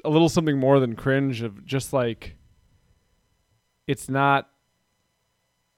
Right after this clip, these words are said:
it's not quite how the world operates anymore."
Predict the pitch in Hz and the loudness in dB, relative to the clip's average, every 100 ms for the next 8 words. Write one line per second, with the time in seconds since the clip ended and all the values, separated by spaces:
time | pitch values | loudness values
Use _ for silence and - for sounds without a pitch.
0 | _ _ _ _ - 139 - 165 175 - | _ _ _ _ -12 -12 -4 -2 -2 0
1 | 156 147 139 131 123 117 147 151 131 104 | 2 4 2 2 0 2 4 6 4 0
2 | 101 113 104 104 110 90 82 - - | -4 -8 -8 -10 -12 -12 -14 -18 -20